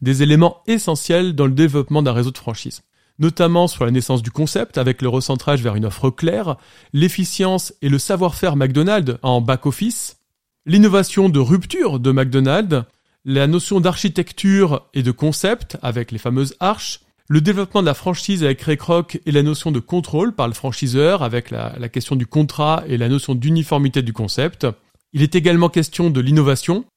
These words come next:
par des franchisés. Il faut savoir que notamment le Big Mac vient de, de, d'une initiative de franchisés.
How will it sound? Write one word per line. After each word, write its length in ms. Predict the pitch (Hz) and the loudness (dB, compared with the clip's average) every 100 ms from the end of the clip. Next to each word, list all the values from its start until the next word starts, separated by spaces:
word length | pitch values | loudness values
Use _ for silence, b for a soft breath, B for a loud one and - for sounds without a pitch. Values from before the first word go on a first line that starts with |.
| - | -10
par 160 | 131 | -6
des 100 | 123 | -4
franchisés. 560 | 120 135 - 139 180 247 _ _ _ | -4 -4 -4 0 0 -2 _ _ _
Il 20 | |
faut 80 | - | -10
savoir 360 | 127 113 127 - | -6 -4 -4 -4
que 80 | |
notamment 360 | 123 120 131 131 | -6 -4 -2 0
le 100 | 117 | -2
Big 240 | 117 160 | -2 -2
Mac 300 | 170 170 165 | -2 -2 -4
vient 460 | 120 110 143 151 120 | -8 -4 -2 -2 -4
de, 320 | 104 110 107 107 | -8 -8 -8 -8
de, 160 | 107 - _ | -12 -18 _
d'une 140 | 117 127 | -2 0
initiative 460 | 131 135 120 139 | 2 0 -4 -4
de 80 | 117 | -6
franchisés. 540 | - 117 - 143 208 | -8 -10 -6 -4 -4